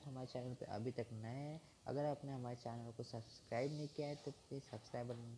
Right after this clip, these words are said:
को press कीजिए और ज़्यादा से ज़्यादा like कीजिए। तो चलिए दोस्तों, सबसे पहले दिखा देता हूँ मैं आपको, जो कि मेरे पास, अ, CapCut application है, उसको खोल के, जो कि अब यहाँ पे जो style option है, वो नहीं दिखाई दे रहे हैं।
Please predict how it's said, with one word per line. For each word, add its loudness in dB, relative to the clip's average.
को -10
press 4
कीजिए 2
और 2
ज़्यादा 4
से 2
ज़्यादा 0
like 0
कीजिए। -4
तो -2
चलिए 6
दोस्तों, 4
सबसे 2
पहले 2
दिखा 4
देता 4
हूँ 2
मैं 2
आपको, -2
जो 10
कि 6
मेरे 6
पास, 2
अ, 6
CapCut 0
application 0
है, -2
उसको 2
खोल 2
के, 2
जो 6
कि 6
अब 6
यहाँ 2
पे 2
जो 4
style 6
option 6
है, 2
वो 4
नहीं 2
दिखाई 2
दे -4
रहे -8
हैं। -10